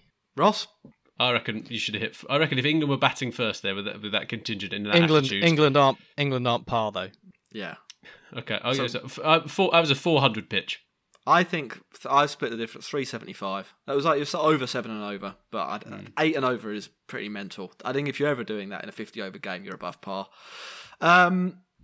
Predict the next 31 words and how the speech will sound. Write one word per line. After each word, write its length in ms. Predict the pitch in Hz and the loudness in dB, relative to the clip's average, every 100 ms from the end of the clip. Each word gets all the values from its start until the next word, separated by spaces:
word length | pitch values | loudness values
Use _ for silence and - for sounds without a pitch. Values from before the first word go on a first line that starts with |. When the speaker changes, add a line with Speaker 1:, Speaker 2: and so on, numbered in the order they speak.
| - 156 | -6 4
Speaker 3:
Even 220 | 165 151 | 6 6
on 80 | 127 | 2
a 60 | |
pitch 220 | 123 135 127 | 2 0 2
like 120 | 117 | 2
that, 140 | 113 | 2
there's 120 | 117 - | 0 0
so 280 | - 127 | 2 2
much 260 | 123 117 - | 2 -2 -4
that 120 | 110 | -8
can 100 | 107 | -10
go 180 | 117 113 | -4 -2
wrong 280 | 107 107 101 | -2 -2 -4
when 100 | 101 | -6
you're 80 | 101 | -6
Speaker 1:
Yeah. 200 | 117 95 | -2 -2
Speaker 3:
chasing 220 | - 101 | -4 -8
that 120 | 95 | -6
many 180 | 98 98 | -6 -8
runs. 360 | 98 98 - - _ _ _ - - - - _ _ _ 151 170 | -8 -10 -12 -16 _ _ _ -16 -16 -18 -18 _ _ _ -18 -2
Speaker 1:
Vinay 540 | 175 240 143 104 98 - _ | 2 6 6 4 -2 -12 _
says, 600 | - 127 107 98 - - - | -8 -4 -2 -4 -8 -10 -8
uh, 320 | 120 113 113 | -6 -4 -4
and 100 | 117 | 0
I'll 140 | 117 107 | 0 0
answer 220 | - - | -4 -10
this 100 | - | -8
one, 140 | 95 | -8
"Is 180 | 101 143 | -4 -4
Johnny 280 | 139 143 127 | 0 0 0
Bairstow 520 | 123 113 - 107 104 | -2 -2 -2 -4 -4